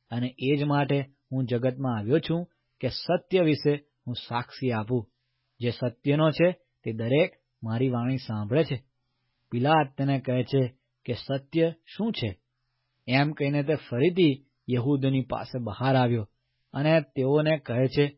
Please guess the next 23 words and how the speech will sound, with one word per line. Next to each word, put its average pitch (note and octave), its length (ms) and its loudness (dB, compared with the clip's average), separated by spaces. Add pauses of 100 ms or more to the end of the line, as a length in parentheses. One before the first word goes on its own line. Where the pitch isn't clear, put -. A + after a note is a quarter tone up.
(300)
કે, D#3 100 -12
"મને C3 340 -2
તો D#3+ 200 0
તેનામાં D3 580 -2
કંઈ B2+ 200 2
પણ G3+ 240 0
ગુનો E3+ 240 2
માલુમ D3+ 320 2
પડતો C3 320 0
નથી, A2+ 440 -2 (480)
પણ A2+ 120 -4
પાસખા E3 560 0
પર્વમાં D#3+ 560 2 (360)
તમારે C3+ 360 2
માટે D#3 280 2
એક D#3 160 -2
બંદીવાનને D3 580 0
હું C#3 220 -6
છોડી A#2 320 -6
દઉં, C#3 300 0 (340)
એવી C3 260 2
તમારી D3 360 0
રીત B2+ 260 0